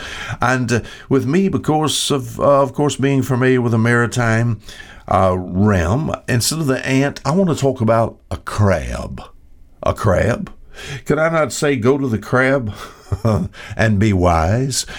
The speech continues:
Have you ever heard people say something like this? "You know, he's just an old crab." Now, what did they mean by that? Or they're acting today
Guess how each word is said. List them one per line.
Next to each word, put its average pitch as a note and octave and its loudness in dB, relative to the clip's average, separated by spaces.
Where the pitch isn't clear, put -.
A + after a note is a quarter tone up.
Have D#3 0
you A3 2
ever F3+ 2
heard D3+ 0
people C#3 -2
say A2+ 2
something G#2+ 0
like G#2 2
this? A#2+ 2
"You D3+ 0
know, F3 2
he's C3+ 4
just A2+ 0
an F#2+ 2
old G#2+ 2
crab." G2 -2
Now, C3+ 0
what E3+ 0
did E3 -4
they A2+ 2
mean G#2+ 4
by D2+ 0
that? B1+ -4
Or G2 2
they're C3 2
acting A2+ 0
today A#2 0